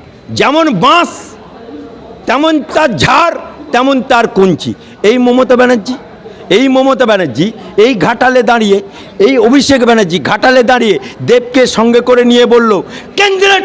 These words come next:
টাকা চায় না।" মমতা ব্যানার্জি সব টাকা দিয়ে দিয়েছে, মাস্টার প্ল্যান তৈরি হয়ে গেছে। কোথায় গেল টাকা, কোথায় গেল? বানের জলে ভেসে গেল? হ্যাঁ, জবাব তোমাকে দিতে হবে। আজকে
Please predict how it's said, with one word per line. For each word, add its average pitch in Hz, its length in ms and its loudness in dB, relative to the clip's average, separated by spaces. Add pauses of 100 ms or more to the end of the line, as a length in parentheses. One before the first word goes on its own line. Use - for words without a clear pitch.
টাকা 294 220 -2
চায় 254 240 -2
না।" 165 200 -2 (1400)
মমতা 226 220 0
ব্যানার্জি 214 340 2
সব 202 280 -2
টাকা 170 220 -2
দিয়ে 156 140 -2
দিয়েছে, 127 320 -2 (240)
মাস্টার 160 380 -2
প্ল্যান 135 300 -4
তৈরি 117 180 -2
হয়ে 92 180 -6
গেছে। 82 360 -14 (720)
কোথায় 208 400 2
গেল 247 320 0 (460)
টাকা, 208 280 -2
কোথায় 285 340 2
গেল? 269 320 2 (260)
বানের 196 300 0
জলে 269 220 2
ভেসে 226 300 0
গেল? 311 300 2 (280)
হ্যাঁ, 269 200 -2 (760)
জবাব 381 320 2 (120)
তোমাকে 320 280 0
দিতে 254 200 0
হবে। 175 280 -2 (720)
আজকে 151 580 2